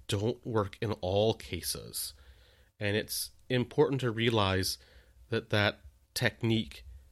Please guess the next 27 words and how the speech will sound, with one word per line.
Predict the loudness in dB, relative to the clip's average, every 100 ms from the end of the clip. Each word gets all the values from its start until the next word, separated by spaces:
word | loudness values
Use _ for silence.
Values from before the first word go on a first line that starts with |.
| -20 -20 -18 -4
has | 2 4
its | 4 2 0
strengths | 4 4 4 0
and |
its | -2 -2
weaknesses | -2 -2 -2 -2 -2
and | 0
things | 0 0 -2
it |
works | -6 -6 -4
well | 0 0
in | 0 -2
and | -2 -2
things | -4 -2
that | -4
it | -2
doesn't | -2 -2 -4
work | -12 -8
well | -6 -6 -10
in. | -14 -16 -20 -20 -20 -20 -20 -20 -4
If | -4 0
you | 2
need | 2 0
to, | 2 2 0 -6 -20 _ -8
uh, | -4 0 0 -2 -8 _
provide | 0 4 6 8 6 2 -8 _ _ _ _ _ _ -20 -20 -20 -10
tools | -4 0 2 2 2 0 -2